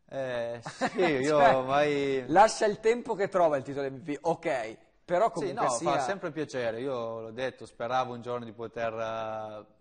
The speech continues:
Speaker 1: prendere un, vincere un M V P, eh, per un libero, insomma, capita raramente, perché spesso si dà a chi fa più punti e quando non ci sa chi darlo viene premiato il palleggiatore,
Speaker 2: È
Speaker 1: funziona
Speaker 2: vero.
Speaker 1: così.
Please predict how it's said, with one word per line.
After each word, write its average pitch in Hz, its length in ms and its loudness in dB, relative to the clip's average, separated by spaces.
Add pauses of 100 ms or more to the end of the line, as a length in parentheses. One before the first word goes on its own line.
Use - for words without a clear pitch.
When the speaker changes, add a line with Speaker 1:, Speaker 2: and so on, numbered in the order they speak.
(240)
Speaker 1:
prendere 120 440 -10
un, 120 380 -10
vincere 120 300 -12
un 120 160 -10
M - 20 -14
V 117 140 -10
P, 110 280 -12 (500)
eh, 107 720 -12 (120)
per 117 100 -12
un 120 120 -8
libero, 120 460 -6
insomma, 107 640 -12
capita 107 800 -12
raramente, 110 640 -8
perché 107 320 -18
spesso 117 640 -10 (180)
si - 180 -16
dà 113 180 0
a 110 80 -4
chi 117 100 -14
fa 113 160 -6
più 120 220 -12
punti 135 400 -6
e 110 60 -8
quando 123 300 -8
non 120 120 -10
ci - 100 -20
sa 120 160 -8
chi 147 120 -12
darlo 123 320 -2
viene 113 180 -10
premiato 113 340 -10
il 110 60 -12
palleggiatore, 110 640 -8
Speaker 2:
È - 20 -14
Speaker 1:
funziona 123 380 -6
Speaker 2:
vero. 110 60 -10
Speaker 1:
così. 110 280 -12